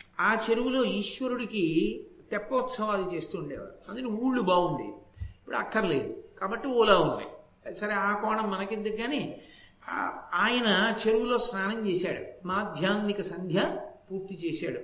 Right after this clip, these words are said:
అంటే అనుష్ఠాన క్రమాన్ని తప్పకుండా పూర్తి చేసుకున్నాడు. చక్కగా మళ్ళీ శౌచాన్ని పొందాడు. కాస్త పవిత్రంగానూ శౌచంతోనూ బ్రతికేటటువంటి బ్రాహ్మణ కుటుంబం ఇది అని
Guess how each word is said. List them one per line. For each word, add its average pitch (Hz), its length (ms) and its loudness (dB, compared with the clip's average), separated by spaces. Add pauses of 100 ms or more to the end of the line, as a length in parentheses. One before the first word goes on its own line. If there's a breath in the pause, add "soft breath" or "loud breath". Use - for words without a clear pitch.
(180)
అంటే 240 300 -6
అనుష్ఠాన 233 720 -2
క్రమాన్ని 208 460 2
తప్పకుండా 220 600 -2
పూర్తి 196 420 -4
చేసుకున్నాడు. 165 420 -4 (760 loud breath)
చక్కగా 202 300 -2
మళ్ళీ 190 300 2
శౌచాన్ని 190 600 0
పొందాడు. 160 380 0 (1120 loud breath)
కాస్త 185 400 -2
పవిత్రంగానూ 247 1300 -2
శౌచంతోనూ 220 960 0
బ్రతికేటటువంటి 196 960 -2
బ్రాహ్మణ 170 580 0
కుటుంబం 180 500 -2
ఇది 160 560 -4
అని 247 240 -4